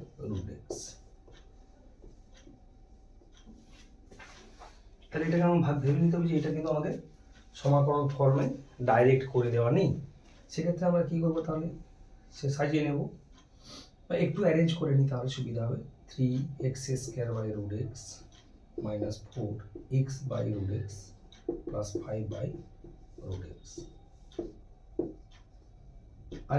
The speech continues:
একটু সিমপ্লিফিকেশন করে নিই, তাহলে এক্স স্কয়ার মানে একটা যদি রুট কেটে যায় তাহলে কী হবে তাহলে?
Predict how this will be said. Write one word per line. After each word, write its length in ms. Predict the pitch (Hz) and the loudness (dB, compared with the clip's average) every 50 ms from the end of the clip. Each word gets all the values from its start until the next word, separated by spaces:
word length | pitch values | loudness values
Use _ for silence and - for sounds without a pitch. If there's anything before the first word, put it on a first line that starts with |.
| 147 143 | 0 0
একটু 140 | - 180 - - | -4 -4 -6 -4
সিমপ্লিফিকেশন 560 | - 170 160 156 156 151 151 139 135 156 151 147 143 | -2 -2 -2 -2 -2 -4 -2 -2 -2 -2 -2 -4 -4
করে 120 | 143 143 143 139 | -4 -2 -2 -2
নিই, 120 | 139 - - - - - - - - - - - - - - 139 | -4 -6 -8 -14 -18 -20 -20 -20 -20 -20 -20 -20 -20 -20 -16 -10
তাহলে 180 | - 120 113 113 113 - 139 | -8 -6 -6 -6 -6 -8 -10
এক্স 140 | - - - 135 131 - | -10 -8 -4 -4 -4 -4
স্কয়ার 200 | - - 135 131 131 | -2 0 2 4 4
মানে 140 | 127 127 127 123 127 | 4 2 0 -2 -4
একটা 160 | - - 135 127 | -6 -2 0 0
যদি 120 | 123 123 120 113 | 0 0 -2 -4
রুট 120 | 117 120 - - | -4 -6 -6 -6
কেটে 140 | 127 123 123 | -6 -4 -4
যায় 80 | 117 117 | -4 -4
তাহলে 140 | 127 113 113 | -4 -4 -2
কী 40 | 113 113 | -2 -2
হবে 120 | 110 113 113 120 | -2 -2 -2 -2
তাহলে? 180 | 123 131 139 | -2 -2 -2